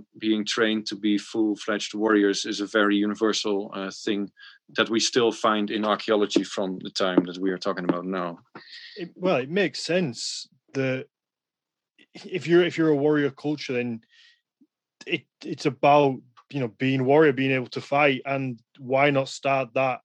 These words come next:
Speaker 2: at a young age? It's not like they would, they have to go to school necessarily and wait until they, they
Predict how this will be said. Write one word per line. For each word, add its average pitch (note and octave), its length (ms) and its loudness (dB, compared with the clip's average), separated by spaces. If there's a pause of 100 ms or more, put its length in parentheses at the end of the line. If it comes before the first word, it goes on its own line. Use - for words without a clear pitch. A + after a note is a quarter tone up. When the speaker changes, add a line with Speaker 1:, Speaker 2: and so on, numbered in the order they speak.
Speaker 2:
at B2 220 -4 (640)
a C#3+ 60 2
young C#3 280 2
age? D3+ 280 6
It's - 140 -6
not D3+ 200 2
like C#3+ 240 0
they C#3 100 -4
would, C3+ 240 -4 (600)
they A#2+ 80 -6
have C3 140 0
to D3 80 0
go C3+ 80 0
to B2+ 100 -8
school D#3 600 4
necessarily C3+ 520 -2
and B2+ 140 -4
wait C3+ 180 0
until C3 320 -6
they, A#2+ 140 -8 (180)
they B2+ 120 -6